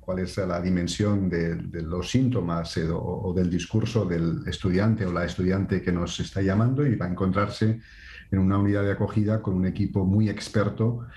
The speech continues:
en poder, pues eso, distinguir lo que puede ser una patología mental severa de lo que puede ser un sufrimiento emocional y, lógicamente, en la medida que se cumplan,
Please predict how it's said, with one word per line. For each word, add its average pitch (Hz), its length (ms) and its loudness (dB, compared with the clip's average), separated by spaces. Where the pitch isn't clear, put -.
en 92 180 2
poder, 95 500 2
pues 85 200 -2
eso, 92 200 0
distinguir 92 800 0
lo 87 220 -2
que 87 120 0
puede 92 240 2
ser 98 180 0
una 92 180 2
patología 92 540 0
mental 90 380 2
severa 110 400 2
de 104 120 0
lo 87 100 -4
que 65 100 -6
puede 87 200 -4
ser 98 200 0
un 92 80 0
sufrimiento 95 500 0
emocional 101 500 2
y, 110 60 -2
lógicamente, 113 680 2
en 113 80 0
la 87 80 -4
medida 95 280 -2
que 101 120 -4
se - 160 -2
cumplan, 101 500 0